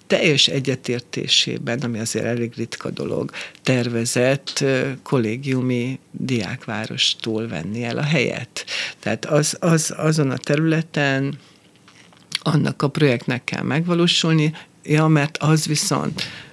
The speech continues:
nagyon is közérdek, nagyon is érdeke mind a ferencvárosiaknak, mind a budapestieknek, sőt a,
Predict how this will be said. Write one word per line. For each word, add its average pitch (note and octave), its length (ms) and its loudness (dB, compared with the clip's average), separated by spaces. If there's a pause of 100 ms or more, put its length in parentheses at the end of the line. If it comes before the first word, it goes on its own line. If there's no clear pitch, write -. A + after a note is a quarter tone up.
(140)
nagyon A#2+ 380 0
is - 180 2
közérdek, E3 840 2
nagyon C3 320 -2
is - 440 -2 (440)
érdeke B2 840 -2
mind A#2 300 -6
a - 340 -8
ferencvárosiaknak, C#3 1160 -2
mind A#2+ 240 -6
a - 60 -10
budapestieknek, - 1000 -4
sőt - 360 0
a, - 140 -8